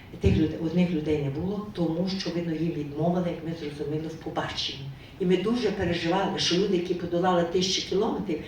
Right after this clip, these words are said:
їм відмовлено в побаченні, то, може, і нам відмовлять. Просили: «Боже, хоч би то побачення відбулося, щоб Стрійко був здоровий, щоб їм, нам дозволили».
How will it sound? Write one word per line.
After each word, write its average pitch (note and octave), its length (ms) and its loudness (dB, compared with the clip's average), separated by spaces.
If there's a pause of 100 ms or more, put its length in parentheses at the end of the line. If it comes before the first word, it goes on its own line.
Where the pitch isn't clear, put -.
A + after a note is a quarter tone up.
(180)
їм G3+ 200 4
відмовлено F#3+ 640 2
в - 100 -6
побаченні, F#3 580 -4 (160)
то, G3 80 -2
може, G3+ 260 4
і F#3+ 40 4
нам F#3 280 4
відмовлять. E3 560 0 (1800)
Просили: - 380 2 (100)
«Боже, G3+ 260 0 (100)
хоч A3 100 0
би G#3 140 -2
то G3+ 180 0
побачення G3+ 560 0
відбулося, E3 560 0
щоб F3 180 -2
Стрійко G#3+ 380 0
був F#3+ 160 0
здоровий, F3+ 480 4
щоб G3 220 -2
їм, G3 180 0
нам G3 200 2
дозволили». E3 720 2